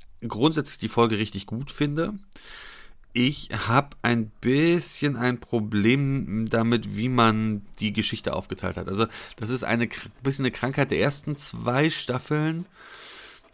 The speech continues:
Oder besser gesagt, also ein Problem, das die erste Staffel auslöst und das sich dann in der zweiten Staffel auch noch so ein bisschen weiter trägt, ist nämlich,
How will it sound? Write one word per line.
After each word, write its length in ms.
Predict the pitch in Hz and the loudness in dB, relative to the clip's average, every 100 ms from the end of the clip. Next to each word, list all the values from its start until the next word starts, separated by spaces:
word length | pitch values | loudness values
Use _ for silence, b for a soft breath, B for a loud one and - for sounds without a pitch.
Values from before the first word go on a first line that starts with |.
| - - - - _ - | -14 -14 -14 -18 _ 0
Oder 160 | 120 | 4
besser 220 | 110 113 | 4 6
gesagt, 120 | 131 - | 4 6
also 160 | 113 | 4
ein 180 | 101 113 | 4 2
Problem, 420 | - 117 113 143 | 0 2 4 4
das 140 | 131 - | 2 -2
die 160 | 98 | -4
erste 360 | 92 131 143 139 | 0 2 2 -2
Staffel 500 | - 131 - 143 - | 0 0 2 2 2
auslöst 800 | - 120 143 120 120 135 143 - | 0 2 2 2 4 4 2 -4
und 160 | 92 107 | -2 0
das 140 | 107 | 0
sich 120 | 127 | 0
dann 200 | - 110 | -2 -2
in 200 | 95 110 | 0 0
der 160 | 107 101 | 2 2
zweiten 340 | - 101 107 | 0 -2 -2
Staffel 280 | - 110 - | -4 -4 -2
auch 180 | 71 123 | 0 0
noch 140 | 135 | 0
so 100 | 120 | -2
ein 60 | 117 | -2
bisschen 420 | 127 - 131 110 | -2 -2 -2 0
weiter 380 | 104 127 147 143 | 2 2 0 -4
trägt, 560 | - 123 135 156 - - | -2 2 2 2 -2 -12
ist 440 | - 120 - - - | -4 -2 -2 -6 0
nämlich, 480 | 107 127 135 135 | 0 2 -2 -4